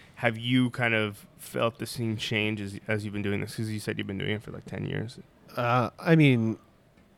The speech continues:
Speaker 2: real estate in Toronto is crazy. Everyone
Speaker 1: Yeah.
Speaker 2: knows that, and that means that the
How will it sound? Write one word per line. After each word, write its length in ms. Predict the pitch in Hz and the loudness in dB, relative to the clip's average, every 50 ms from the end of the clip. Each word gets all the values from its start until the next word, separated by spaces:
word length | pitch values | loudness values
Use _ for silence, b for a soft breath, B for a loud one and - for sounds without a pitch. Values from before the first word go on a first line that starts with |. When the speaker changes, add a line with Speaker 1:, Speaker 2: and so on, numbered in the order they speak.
| _ _ _ _ _ _ _ _ _ - | _ _ _ _ _ _ _ _ _ -8
Speaker 2:
real 280 | - 131 139 143 143 139 | -2 2 6 8 8 8
estate 240 | 131 - - 135 120 | 8 6 6 4 4
in 100 | 117 113 | 4 2
Toronto 380 | - 120 113 104 104 104 104 | 2 2 2 2 4 2 2
is 240 | 101 98 95 - - - | 0 -2 -4 -10 -12 -6
crazy. 500 | - 101 85 78 92 95 95 101 104 110 117 | -6 -6 -4 -4 -6 -6 -6 -6 -6 -4 -4
Everyone 360 | 90 101 - 101 98 - - - _ - - | -6 -6 -6 -8 -10 -10 -10 -14 _ -8 -2
Speaker 1:
Yeah. 200 | - 107 107 104 | 0 2 2 2
Speaker 2:
knows 180 | 98 92 110 - | 2 0 -2 -4
that, 260 | 101 98 95 101 95 | -4 -4 -4 -4 -4
and 240 | 76 95 95 92 - b b b b b b b b b b b b - | -6 -8 -10 -12 -12 b b b b b b b b b b b b -6
that 160 | - 104 95 | -4 -2 -2
means 360 | 92 101 98 95 101 95 - - | 0 -2 -2 -2 -2 -4 -6 -10
that 140 | - - | -12 -6
the 140 | - 98 95 | -4 -4 -4